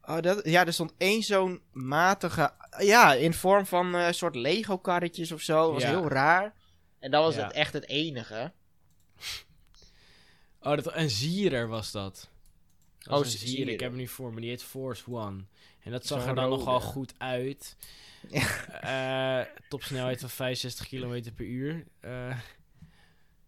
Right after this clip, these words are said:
Speaker 2: maar ja, en toen dachten we, "Eigenlijk is het heel kut." Toen gingen we verder kijken en toen kwam ik op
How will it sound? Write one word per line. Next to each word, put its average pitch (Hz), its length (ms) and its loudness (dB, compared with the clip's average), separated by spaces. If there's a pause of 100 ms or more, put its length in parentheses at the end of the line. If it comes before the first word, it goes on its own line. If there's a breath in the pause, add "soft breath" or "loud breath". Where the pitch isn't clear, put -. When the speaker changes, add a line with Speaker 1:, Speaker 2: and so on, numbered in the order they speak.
(440)
Speaker 2:
maar 143 140 -4
ja, 117 160 -2 (400)
en 151 140 -6
toen 170 180 -4
dachten 165 180 -2
we, 160 60 -4
"Eigenlijk 165 280 -4
is 139 80 -6
het 131 80 -8
heel 143 200 -2
kut." 156 260 -2
Toen - 100 -10
gingen 151 200 -2
we 135 60 -6
verder 160 300 0
kijken 165 340 0
en - 60 -14
toen - 120 -16
kwam 185 200 -4
ik 180 140 -8
op - 160 -10